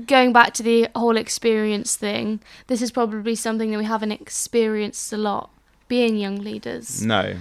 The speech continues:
Speaker 1: So actually, we're probably, I, for me, I'm going into this question thinking,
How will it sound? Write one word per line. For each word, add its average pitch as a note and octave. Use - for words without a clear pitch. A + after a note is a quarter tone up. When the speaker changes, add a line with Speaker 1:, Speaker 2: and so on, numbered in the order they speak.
Speaker 1:
So A#3+
actually, A#3+
we're C4+
probably, D4+
I, -
for C#4
me, D4+
I'm A#3
going B3
into A#3
this G#3+
question G#3
thinking, G#3+